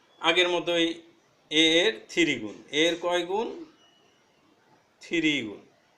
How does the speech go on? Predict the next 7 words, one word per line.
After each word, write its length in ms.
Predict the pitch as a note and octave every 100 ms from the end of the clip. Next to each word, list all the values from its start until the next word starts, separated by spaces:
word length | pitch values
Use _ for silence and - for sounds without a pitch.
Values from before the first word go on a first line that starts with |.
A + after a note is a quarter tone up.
| _ _ _ _ _ _ _ _ _ _ _ _ _ _ _ _ _ _ _ _ _ _ _ _ _ _ _ _ _ _ _
থ্রি 380 | - D3+ D3+ E3
এ 120 | F3
গুণ 260 | D#3+ D#3+ D#3
বি 320 | C#3 C#3+ D3+
প্লাস 540 | D#3 C#3+ C3 A#2+ - -
সি 200 | C#3+ C#3
হচ্ছে 500 | C#3+ D3 - F#2